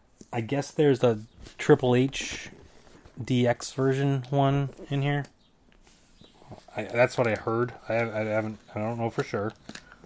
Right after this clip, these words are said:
Find out in a minute when I open this up. Um, but I don't know what the T-shirt is,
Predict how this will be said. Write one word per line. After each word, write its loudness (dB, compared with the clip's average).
Find -6
out 4
in 0
a 2
minute 0
when -2
I 2
open 2
this -2
up. -2
Um, -6
but 2
I 12
don't 10
know 6
what 6
the -4
T-shirt -2
is, 0